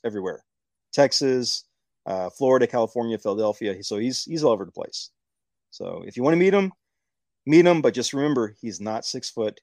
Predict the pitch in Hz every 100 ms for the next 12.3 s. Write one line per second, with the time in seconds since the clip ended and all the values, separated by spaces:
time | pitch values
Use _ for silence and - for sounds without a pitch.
0 | _ 151 - - 190 185 202 185 139 127
1 | - _ _ _ _ _ - - _ -
2 | 220 262 226 220 185 147 135 139 143 180
3 | 180 196 170 147 160 151 151 143 123 107
4 | 131 131 127 147 147 - - 127 117 110
5 | 110 104 _ _ _ _ _ _ 147 135
6 | 127 - _ _ _ _ _ _ _ 196
7 | 165 165 151 - _ 160 147 147 131 139
8 | 127 107 117 110 127 113 98 95 110 110
9 | 143 120 117 143 190 185 185 180 175 196
10 | 190 143 117 104 120 120 110 110 87 -
11 | - _ _ _ - 139 165 185 160 -
12 | 139 90